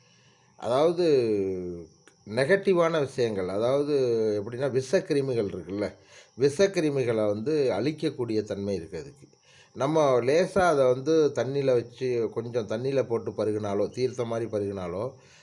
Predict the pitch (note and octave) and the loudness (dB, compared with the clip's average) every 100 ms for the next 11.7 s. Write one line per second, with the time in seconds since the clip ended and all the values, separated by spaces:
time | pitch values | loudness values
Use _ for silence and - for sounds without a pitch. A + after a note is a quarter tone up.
0 | - C#3 D#3 D#3+ D3+ E3+ D#3+ C3 A#2+ G#2+ | -2 2 4 4 2 0 2 2 0 -2
1 | F2+ B2 A#2 A#2 C#3 D3+ D#3 E3 E3+ C3+ | -4 -6 -2 2 2 4 4 4 4 4
2 | A#2+ A2 G#2 G2+ A#2+ C#3+ C3+ C3 C#3 C#3 | 4 4 0 -2 -4 -2 0 0 2 0
3 | A2 A#2 A2+ A2+ B2+ A#2+ F2+ A2 A#2+ B2+ | -2 -2 -4 -2 -2 -2 -4 -2 -2 -2
4 | A2+ G#2 G#2 G#2+ A2+ G2+ G2+ G2+ G#2+ G2 | -2 -2 -2 -4 -4 -2 -2 -2 -2 -2
5 | G#2+ G#2 G2 G2+ G2 F#2+ F2 G2 G2 F#2+ | -2 -4 -6 -4 -6 -6 -6 -6 -6 -6
6 | F#2+ F2+ F#2 E2+ F2+ E2+ D#2+ F2 B2+ - | -6 -6 -8 -8 -10 -10 -8 -8 -10 -14
7 | _ _ _ - A2+ B2+ E3+ D3+ A2+ A2+ | _ _ _ -4 -4 0 0 0 -2 0
8 | G#2+ G2 G#2+ C#3+ D3 B2+ A2 G#2+ D3 C#3+ | 0 2 2 0 0 0 -2 -2 -2 0
9 | A2 G#2 F#2 E2+ - D3+ E3 D3+ A2+ F#2+ | 0 0 -2 -6 -8 -8 -2 0 0 -2
10 | F2+ E2+ E2 E2+ E2+ E2 D#2 - G2 F#2+ | -4 -6 -8 -10 -8 -8 -10 -10 -10 -10
11 | F#2+ A#2+ C3+ A#2+ A#2+ D3+ | -4 -2 -2 -4 -6 -8